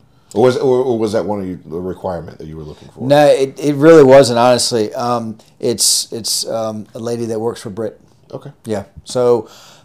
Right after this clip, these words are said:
Speaker 2: fortunately, I went into that, um, that relationship with my therapist with trust already built in.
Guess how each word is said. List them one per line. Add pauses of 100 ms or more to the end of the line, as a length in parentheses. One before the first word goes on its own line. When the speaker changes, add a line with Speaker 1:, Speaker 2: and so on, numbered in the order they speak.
(120)
Speaker 2:
fortunately,
I
went
into
that, (180)
um, (840)
that
relationship
with
my
therapist (380)
with (140)
trust
already
built
in.